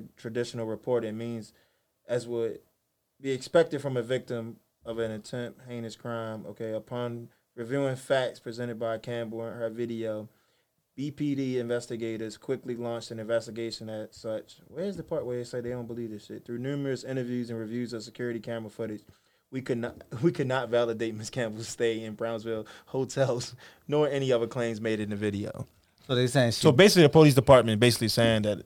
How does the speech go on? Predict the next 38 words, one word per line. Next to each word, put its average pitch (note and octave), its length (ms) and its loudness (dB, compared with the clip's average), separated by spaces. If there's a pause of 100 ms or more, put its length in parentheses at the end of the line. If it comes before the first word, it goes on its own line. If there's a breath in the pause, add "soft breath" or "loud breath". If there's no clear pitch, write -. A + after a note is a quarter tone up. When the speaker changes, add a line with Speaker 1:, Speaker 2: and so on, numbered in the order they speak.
Speaker 1:
that G#2+ 140 -4
shit A#2 180 -4
was A2 100 -10
capped. G#2 360 2
Like, G#2 120 -2
they A2+ 140 4
have A#2 140 8
no G#2+ 140 2
type G#2 300 2
of G2 360 -6 (1160)
Speaker 2:
So, B2 500 6
all A2 220 4
right, D2 100 -4 (600)
I'm G#2+ 220 -4
playing B2+ 460 6
Barb, C#3 440 8
I'm, B2+ 200 4
I'm A#2+ 140 -4
playing B2 260 4
devil's C3 240 6
Speaker 1:
Devil's D#3+ 220 12
Speaker 2:
advocate, C#3 300 8
Speaker 1:
advocate, - 20 8
I - 40 8
Speaker 2:
right? F3+ 60 6 (300)
Speaker 1:
know. E3+ 100 -16 (1300 loud breath)
Speaker 2:
What F3 160 6
if F3+ 80 10
she - 160 2
just D#3+ 200 2
didn't E3 180 4
check F3+ 220 6
in E3+ 100 2
any E3 200 4
hotel D#3+ 480 8
under D3 200 8
her C#3+ 120 8
name? C#3 380 6